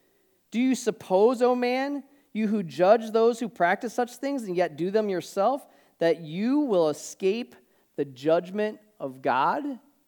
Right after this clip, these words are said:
Do you, per-, do you suppose? Do you, do you really think? He points out first there are some things that we know. We know that there's a God, a perfect God, that's going to judge appropriately.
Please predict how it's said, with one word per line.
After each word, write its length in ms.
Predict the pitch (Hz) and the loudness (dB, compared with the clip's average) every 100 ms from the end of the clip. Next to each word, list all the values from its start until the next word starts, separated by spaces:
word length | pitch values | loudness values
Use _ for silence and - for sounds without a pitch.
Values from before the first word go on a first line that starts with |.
| _ _ | _ _
Do 100 | 214 | -12
you, 120 | 214 | -12
per-, 240 | - 175 _ | -10 -12 _
do 140 | - 269 | -8 -6
you 80 | |
suppose? 800 | 262 139 - - 170 202 311 349 254 | -6 -10 -12 -10 -2 -2 0 -4 -4
Do 140 | 220 | -6
you, 100 | 202 | -6
do 140 | 170 | -6
you 80 | 214 | -6
really 320 | 202 233 208 | 2 4 4
think? 600 | 175 - 233 285 349 - _ _ _ _ _ _ _ - | 0 -4 -2 -2 -4 -8 _ _ _ _ _ _ _ -18
He 60 | |
points 300 | - 247 233 | 0 2 4
out 200 | 233 196 | 4 2
first 340 | - 226 220 226 | 0 2 0 0
there 200 | 185 180 | 0 0
are 40 | |
some 180 | - 185 | 0 -4
things 260 | 220 208 185 | -2 -2 0
that 120 | 165 | 0
we 160 | 170 | -2
know. 560 | 160 160 180 147 131 180 _ _ _ - | -2 0 0 0 -2 -8 _ _ _ -4
We 160 | 208 | 0
know 500 | 208 202 226 269 254 | 0 4 8 8 8
that 160 | 208 190 | 6 4
there's 240 | 196 180 | 2 0
a 60 | 180 | -2
God, 540 | 151 185 180 170 185 | 2 4 6 6 4
a 40 | 196 | 2
perfect 480 | - 226 220 208 170 | 2 0 2 -2 0
God, 300 | 170 175 190 | 6 6 4
that's 160 | 170 | -2
going 480 | 165 220 277 277 254 - | 2 6 6 6 0 -4
to 340 | 208 202 196 _ _ - | -4 -4 -6 _ _ -18
judge 540 | 151 143 214 233 214 190 | -12 4 8 8 6 0
appropriately. 1000 | 165 - 202 220 220 156 143 143 156 | -4 -2 0 0 -2 -6 -4 -6 -8